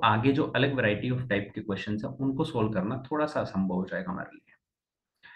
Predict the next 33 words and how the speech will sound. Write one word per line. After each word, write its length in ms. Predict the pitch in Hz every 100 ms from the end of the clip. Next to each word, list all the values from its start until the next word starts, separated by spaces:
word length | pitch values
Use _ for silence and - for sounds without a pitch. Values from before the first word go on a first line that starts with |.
| - -
तो 60 | 92
आज 440 | - 107 123 127 -
के 80 | 160 135
इस 140 | -
session 380 | 110 - 117 110
में 140 | 113
मैं 120 | 120 107
आप 180 | 95
लोगों 180 | 104 101
को 120 | 101 113
यहीं 260 | 107 92 98
पर 100 | 113
ही 200 | 107 92
समाप्त 380 | - 104 101 -
करना 180 | 98 101
चाहता 260 | 104 98 113
हूँ 80 |
इस 100 | 120
session 320 | - 98 117 117
को, 120 | 160
और 60 |
अगले 300 | 135 - 135 143
session 380 | 107 - 110
में 100 | 131
कुछ 240 | - - 113
और 140 | 117
एसएससी 360 | 107 101 98 98
के 100 | 104
important 380 | - 98 107 104
questions 420 | 92 - 135 135
को 140 | -
discuss 300 | 107 - 113
करेंगे 400 | - 107 123 156